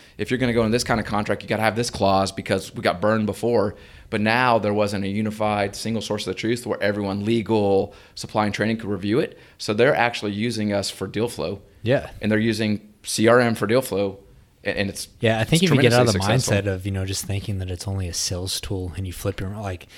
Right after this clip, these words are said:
Speaker 2: I mean, for us at Wildcatters, we're raising capital right now from
Speaker 1: Mm.
Speaker 2: angel investors.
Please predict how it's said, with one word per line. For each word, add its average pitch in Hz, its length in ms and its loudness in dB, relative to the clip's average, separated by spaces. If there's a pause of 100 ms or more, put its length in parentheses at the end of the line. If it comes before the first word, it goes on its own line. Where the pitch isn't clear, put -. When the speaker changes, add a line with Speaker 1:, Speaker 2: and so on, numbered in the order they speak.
(140)
Speaker 2:
I 101 60 -6
mean, 98 100 -2
for 98 200 -4
us 98 200 -2
at 90 60 -6
Wildcatters, 92 420 -4
we're 98 80 -2
raising 95 300 -4
capital 98 360 -6
right 92 200 -4
now 95 100 -4
from 92 160 -6
Speaker 1:
Mm. 87 60 -6
Speaker 2:
angel 107 320 -2
investors. 95 580 -6